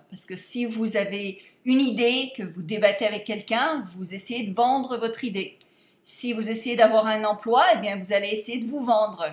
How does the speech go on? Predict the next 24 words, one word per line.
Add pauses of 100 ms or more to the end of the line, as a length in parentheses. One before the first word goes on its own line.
(460)
Si
vous
essayez
même
d'avoir
un
rendez-vous
amoureux, (140)
vous
allez
vous
vendre. (340)
Donc,
quelque
part,
on
est
tous
vendeurs.
Mais
il
y
en
a